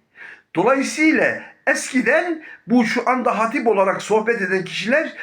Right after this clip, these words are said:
bir mescitte, bir camide konuşuyorlardı. Orayla sınırlı kalıyorlar, kalıyordu. Ne konuşurlarsa konuşsunlar, pek zahiri sorumlulukları yoktu. Elbette ki ilahi sorumlulukları vardı.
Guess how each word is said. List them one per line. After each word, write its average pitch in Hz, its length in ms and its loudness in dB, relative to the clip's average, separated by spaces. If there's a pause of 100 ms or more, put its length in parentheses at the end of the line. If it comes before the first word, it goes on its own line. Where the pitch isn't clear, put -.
(240)
bir 247 140 2
mescitte, 226 640 0
bir 208 160 -2
camide 202 480 0
konuşuyorlardı. 220 920 0 (320)
Orayla 233 420 2
sınırlı 208 500 0
kalıyorlar, 92 640 -4 (280)
kalıyordu. 92 420 -6 (680)
Ne 294 160 2
konuşurlarsa 277 920 0
konuşsunlar, 233 720 0 (240)
pek - 520 -4
zahiri 220 540 0
sorumlulukları 185 800 0
yoktu. - 380 -4 (800)
Elbette 254 500 -2
ki 135 140 -10
ilahi 170 460 2
sorumlulukları 151 800 -2
vardı. 294 400 -2